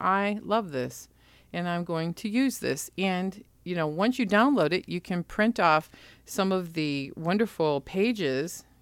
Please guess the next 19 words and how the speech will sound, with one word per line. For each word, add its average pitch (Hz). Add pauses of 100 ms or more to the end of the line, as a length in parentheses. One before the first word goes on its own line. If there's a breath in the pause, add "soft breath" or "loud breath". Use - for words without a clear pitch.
maybe 170
even 165
color 196
them 151
and 135
frame 233
them. 240 (300 loud breath)
There's 175
a 160
page 175
with, 139
uh, -
a -
couple 175
with 143
really 160
pretty 170
succulents 156
with 135